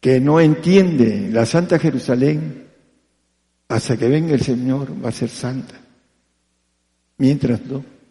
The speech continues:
Y no entienden la profecía, porque no entienden lo espiritual.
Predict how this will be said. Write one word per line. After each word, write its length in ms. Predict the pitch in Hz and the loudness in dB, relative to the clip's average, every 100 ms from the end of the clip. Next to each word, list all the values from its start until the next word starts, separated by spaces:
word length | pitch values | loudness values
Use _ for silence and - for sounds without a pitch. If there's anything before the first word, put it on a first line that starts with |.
| _ _ _ _ _ _ _ _ | _ _ _ _ _ _ _ _
Y 120 | - 127 | 0 2
no 120 | 151 | 2
entienden 440 | 147 165 170 175 | 4 4 4 4
la 140 | 151 139 | 2 2
profecía, 600 | 131 113 120 - 185 151 - - _ _ _ _ _ - | 0 0 0 0 -4 -4 -8 -20 _ _ _ _ _ -6
porque 280 | 127 117 135 | -4 -2 0
no 80 | |
entienden 420 | 139 151 156 151 135 | 0 0 2 2 2
lo 80 | |
espiritual. 680 | 123 - 131 120 143 147 135 | 0 0 -2 -2 -2 -4 -4